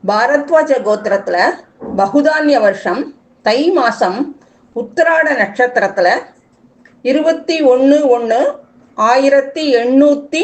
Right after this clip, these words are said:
எழுபத்தி ஒன்பதாம் வருஷம் அவதாரம் பண்ணியிருக்கார். இவருடைய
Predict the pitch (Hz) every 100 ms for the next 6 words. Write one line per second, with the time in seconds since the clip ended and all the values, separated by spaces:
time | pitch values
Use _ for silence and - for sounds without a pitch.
0 | 403 220 262 269 269 294 370 - 208 208
1 | 240 262 247 208 - 233 269 285 - _
2 | _ _ 190 202 214 233 247 220 214 214
3 | - 185 214 359 - _ _ _ - 240
4 | 254 240